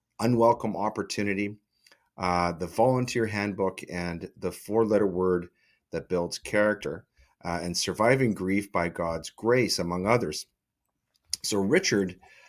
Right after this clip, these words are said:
has really carved out a space, uh, in this, in this field, in this, uh, uh, sphere, if we can call it, of providing hope and inspiration to people.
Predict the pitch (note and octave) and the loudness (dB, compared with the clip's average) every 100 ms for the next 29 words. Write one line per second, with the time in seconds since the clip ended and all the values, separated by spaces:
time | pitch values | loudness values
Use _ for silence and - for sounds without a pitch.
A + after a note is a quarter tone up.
0 | _ - G#2+ F#2+ F#2+ G#2+ C#3 C3+ - A#2 | _ 0 2 2 0 -2 0 -2 0 2
1 | B2 A#2+ G#2+ G2+ G2+ G2 - G2 - - | 2 2 2 2 2 -2 -6 -8 -6 -2
2 | G#2 G2 F2+ F2 - - - F#2+ F2+ F2+ | 2 2 0 -2 -2 -4 -6 -4 -2 0
3 | F2 F2 _ - _ _ A#2+ C3+ C3 A#2 | -2 -6 _ -20 _ _ 2 4 4 2
4 | A2 - - - - A2 A2+ G2 - C#3 | 2 0 -2 -4 -2 -2 -2 -2 -4 -2
5 | C#3 G2+ F#2 G2+ F#2 G#2+ G#2+ G#2 - - | 0 2 0 -4 -4 -4 -2 -2 -2 -2
6 | G2+ F2+ F2+ E2+ - F2+ F2 - - A2 | 0 0 -2 -4 -8 -10 -10 -6 -6 -2
7 | C3+ G#2+ - F2+ F2+ - F#2 G2 - _ | 0 0 0 -8 -8 -4 -2 -2 -6 _
8 | _ _ - - A2+ G2 B2+ C3+ A2 A2+ | _ _ -10 -4 -2 0 0 0 -2 -2
9 | G#2+ G#2 F#2+ F#2+ - F2 F2 F2+ - F2+ | -4 -4 -6 -6 -10 -6 -4 -4 -4 -8
10 | - - E2 D#2+ - | -12 -14 -14 -14 -18